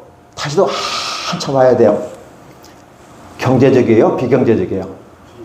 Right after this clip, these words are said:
효율적이에요? 비효율적이에요? 비효율적이에요. 그러다 보니까 절대적인 부분 속에 그렇게 해야 되는데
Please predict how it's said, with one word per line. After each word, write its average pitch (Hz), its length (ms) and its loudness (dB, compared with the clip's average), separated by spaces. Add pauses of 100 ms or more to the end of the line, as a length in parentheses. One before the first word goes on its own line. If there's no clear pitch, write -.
(600)
효율적이에요? 185 560 4
비효율적이에요? 123 720 -2 (540)
비효율적이에요. 117 720 -4 (1600)
그러다 180 220 4
보니까 185 500 2 (720)
절대적인 247 680 2
부분 180 200 2
속에 185 220 0
그렇게 220 280 0
해야 269 320 2
되는데 233 880 2